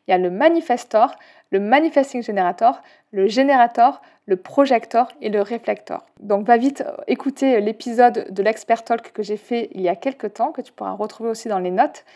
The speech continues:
et qui te permettra de découvrir justement en détail ces cinq types. Donc, en plus de ton type énergétique,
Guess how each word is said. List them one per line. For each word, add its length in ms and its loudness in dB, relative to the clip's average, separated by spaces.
et 100 -10
qui 220 -18
te 100 -4
permettra 500 -6
de 80 -8
découvrir 520 -8
justement 540 -6
en 100 -8
détail 360 -2
ces 140 -14
cinq 300 -12
types. 280 -20
Donc, 140 -6
en 100 6
plus 160 10
de 60 0
ton 220 0
type 500 -2
énergétique, 800 0